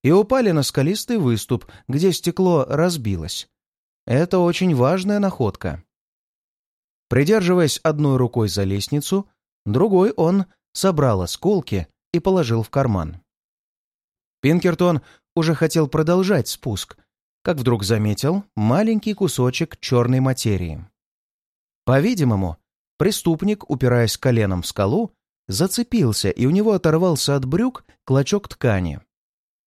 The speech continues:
Спустившись вниз, Пинкертон не торопился сообщить о своих находках. «Ну что, мистер Пинкертон, обнаружили ли вы что-нибудь?»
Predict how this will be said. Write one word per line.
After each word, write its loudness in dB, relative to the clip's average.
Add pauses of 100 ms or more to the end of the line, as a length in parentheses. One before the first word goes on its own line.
(320)
Спустившись -2
вниз, -2 (220)
Пинкертон 0 (360)
не 2
торопился 0
сообщить -2
о -2
своих -2
находках. -6 (920)
«Ну 0
что, 2
мистер 0
Пинкертон, 0 (340)
обнаружили 2
ли 2
вы 0
что-нибудь?» -2